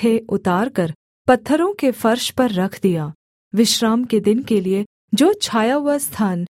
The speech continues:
भवन में बना था और राजा के बाहरी प्रवेश द्वार को उसने अश्शूर के राजा के कारण यहोवा के भवन से अलग कर दिया। आहाज के और काम जो उसने किए,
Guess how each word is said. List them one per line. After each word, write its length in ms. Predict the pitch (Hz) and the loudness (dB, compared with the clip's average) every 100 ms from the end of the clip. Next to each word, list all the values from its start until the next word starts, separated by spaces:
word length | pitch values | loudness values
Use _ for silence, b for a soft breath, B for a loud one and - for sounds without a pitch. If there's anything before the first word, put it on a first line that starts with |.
| _ _ - | _ _ 0
भवन 400 | 233 247 285 370 | 2 4 0 0
में 180 | 339 254 | -2 -2
बना 280 | 196 190 220 | -2 0 -2
था 320 | - 185 170 _ _ - | -2 -4 -4 _ _ 2
और 180 | 247 | 2
राजा 380 | 214 214 220 339 | 4 0 0 -2
के 220 | 370 320 | -2 -2
बाहरी 480 | 269 202 202 226 269 | 0 0 0 0 -2
प्रवेश 480 | 285 220 196 214 214 | 0 0 0 -2 -2
द्वार 300 | 202 202 277 | 0 2 0
को 260 | 302 196 - _ _ | -2 -2 -2 _ _
उसने 320 | 294 349 370 359 | 0 2 -2 -2
अश्शूर 480 | - 214 - 330 | -2 -2 0 0
के 180 | 370 262 | 0 -2
राजा 340 | 214 180 190 302 | 0 -2 -2 -2
के 180 | - | -2
कारण 440 | 214 202 180 175 180 _ _ - | -2 0 0 -2 -6 _ _ -2
यहोवा 460 | 214 254 254 269 403 | 2 4 2 0 -2
के 180 | 403 254 | -2 -4
भवन 420 | 208 190 226 302 | -2 0 0 -2
से 240 | - 269 | -2 -2
अलग 400 | - 226 196 233 | -2 -2 -2 -2
कर 180 | - 180 | -2 -2
दिया। 380 | 165 147 151 147 _ _ _ | -2 -4 -6 -12 _ _ _
आहाज 460 | 202 202 175 214 233 | -2 -2 0 -2 -2
के 280 | - 240 262 _ _ - | -2 -2 -2 _ _ 0
और 240 | 233 339 403 | 2 2 -2
काम 280 | 226 185 165 - _ - | -4 -2 -6 -12 _ -4
जो 200 | 196 311 | 2 2
उसने 300 | 370 - 370 | 0 -2 -4
किए, 360 | - 220 175 | -2 -2 -2